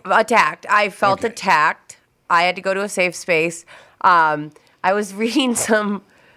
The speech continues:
Speaker 1: some ad, whatever, and it was for, I don't wanna say it. It, what is the thing on top of your house?
Speaker 2: An antenna?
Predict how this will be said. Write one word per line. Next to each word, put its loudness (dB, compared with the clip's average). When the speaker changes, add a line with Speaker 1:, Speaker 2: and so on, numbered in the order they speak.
Speaker 1:
some 0
ad, 2
whatever, 0
and 0
it -6
was -4
for, -2
I 4
don't 2
wanna 2
say -2
it. -4
It, -6
what 2
is 0
the -6
thing 0
on 2
top -2
of -6
your -2
house? -6
Speaker 2:
An -12
antenna? -4